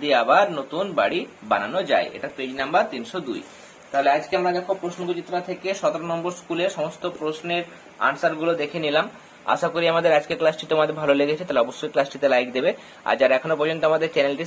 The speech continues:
সাবস্ক্রাইব করনি, তারা অবশ্যই সাবস্ক্রাইব করে নিও। তাহলে আজকের ক্লাস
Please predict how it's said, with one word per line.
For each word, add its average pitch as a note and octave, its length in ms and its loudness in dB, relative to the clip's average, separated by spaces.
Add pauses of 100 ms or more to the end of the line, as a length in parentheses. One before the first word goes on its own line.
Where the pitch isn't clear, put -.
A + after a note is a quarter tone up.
সাবস্ক্রাইব C3+ 400 0 (100)
করনি, B2+ 300 4
তারা B2+ 180 4
অবশ্যই F3+ 340 -4
সাবস্ক্রাইব B2 400 2 (200)
করে A#2 200 4
নিও। C#2 140 -10 (320)
তাহলে C3+ 240 2
আজকের D#3+ 220 0
ক্লাস F3 160 2